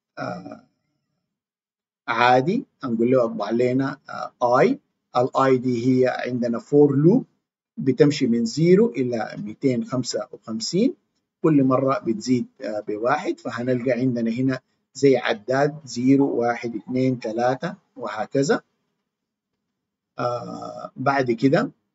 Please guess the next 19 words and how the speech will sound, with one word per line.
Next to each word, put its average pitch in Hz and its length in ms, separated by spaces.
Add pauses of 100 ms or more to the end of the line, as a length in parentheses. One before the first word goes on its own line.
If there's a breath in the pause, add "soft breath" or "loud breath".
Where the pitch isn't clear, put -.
(400)
طبعًا 95 200
ما 95 160
عايز 101 220
الباك 90 320
لايت 101 320
هنا. 247 200 (1120)
آه، - 460 (360)
تاني 139 280
بيطبع 113 320
لنا 135 260
شنو؟ 214 300 (320)
بيطبع 131 400
لنا، 160 500
هنستخدم 131 640
الأمر 139 380
بتاع 117 360
ال 139 120
سي 131 280
دي 120 320